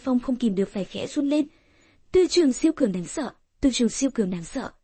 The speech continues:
làm cho người ta rất không thoải mái. "Nơi này là đâu?" La Phong cả kinh, đồng thời cúi đầu nhìn xuống màn hình bảo vệ tay. Màn hình đang nêu lên những tin tức khá chi tiết, trực tiếp phiên dịch sang ngôn ngữ địa cầu loại chiến đấu. Tư cách chiến sinh tử ở Thái Sơ,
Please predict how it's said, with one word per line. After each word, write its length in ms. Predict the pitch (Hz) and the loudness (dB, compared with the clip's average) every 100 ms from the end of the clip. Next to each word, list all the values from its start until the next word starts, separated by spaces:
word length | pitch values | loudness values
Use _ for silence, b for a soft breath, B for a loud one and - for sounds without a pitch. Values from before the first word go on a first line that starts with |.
| _ | _
làm 200 | 285 294 | 0 2
cho 140 | 302 370 | 4 2
người 180 | 254 208 | 2 2
ta 280 | 269 240 | 0 -4
rất 220 | 226 339 - | -2 -4 -2
không 180 | 269 | -2
thoải 180 | 240 196 | 0 -2
mái. 320 | 180 185 233 - _ _ _ - | -2 -2 -4 -8 _ _ _ -2
"Nơi 180 | 247 262 | 2 4
này 160 | 226 | 4
là 100 | 196 | 0
đâu?" 240 | 185 254 240 - _ _ _ | 2 0 0 -6 _ _ _
La 180 | 294 349 | -2 -2
Phong 240 | - 285 254 | 0 0 0
cả 160 | 190 - | -2 -2
kinh, 180 | 226 220 _ _ _ - | 0 0 _ _ _ 0
đồng 200 | 277 262 | 2 2
thời 220 | 262 214 | 2 0
cúi 200 | 214 220 | 0 0
đầu 140 | 294 | 0
nhìn 180 | 208 196 | 0 -2
xuống 300 | 175 185 240 | -2 -4 -2
màn 120 | 269 | 0
hình 200 | 202 175 | 0 -2
bảo 160 | 175 165 | -2 -4
vệ 160 | 202 180 | -6 -6
tay. 240 | 214 208 b b b b b | -4 -4 b b b b b
Màn 160 | 269 | 4
hình 200 | 240 226 | 4 2
đang 180 | 226 277 | 0 0
nêu 140 | 311 302 | 0 0
lên 260 | 302 277 B B - | 0 0 B B -4
những 180 | 240 | 0
tin 200 | 294 302 | 4 4
tức 160 | 294 403 | 4 0
khá 260 | - 233 214 | -4 -6 -4
chi 140 | - | -2
tiết, 220 | 226 311 - _ _ _ _ | 0 0 -2 _ _ _ _
trực 200 | - 320 | 0 2
tiếp 180 | 381 427 | 2 2
phiên 180 | - 294 | -2 -2
dịch 200 | 214 - | -2 -4
sang 200 | 240 233 | -6 -2
ngôn 180 | 254 233 | -2 -2
ngữ 140 | - | -2
địa 140 | 233 196 | -2 -2
cầu 160 | - 175 | -2 -2
loại 140 | 170 - | -4 -4
chiến 180 | 185 | -4
đấu. 280 | 175 180 - - - - - | -2 -2 -4 -10 -20 -6 2
Tư 140 | 320 | 2
cách 180 | 392 403 | 2 0
chiến 240 | - 240 | 0 0
sinh 220 | 254 311 | 0 0
tử 160 | 269 185 | 2 0
ở 120 | 170 | -2
Thái 200 | 175 190 | -4 -6
Sơ, 300 | 208 240 220 | -4 -2 -4